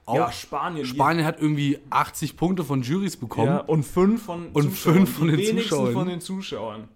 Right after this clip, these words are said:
Speaker 2: Weil,
Speaker 1: Das
Speaker 2: äh,
Speaker 1: hatten wir
Speaker 2: kleiner, kleiner Spoiler, ähm,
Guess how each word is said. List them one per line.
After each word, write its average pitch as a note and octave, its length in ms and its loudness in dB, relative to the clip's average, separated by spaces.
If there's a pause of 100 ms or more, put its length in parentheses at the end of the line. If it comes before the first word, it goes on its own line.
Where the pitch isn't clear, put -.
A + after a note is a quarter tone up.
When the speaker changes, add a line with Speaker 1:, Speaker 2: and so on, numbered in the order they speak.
(1500)
Speaker 2:
Weil, C3 380 -6
Speaker 1:
Das C3+ 160 -8
Speaker 2:
äh, C3 80 -4
Speaker 1:
hatten A#2+ 100 -2
wir A2+ 300 -2
Speaker 2:
kleiner, C#3 520 -6
kleiner B2+ 360 -12
Spoiler, C#3+ 640 -8
ähm, C3+ 260 -10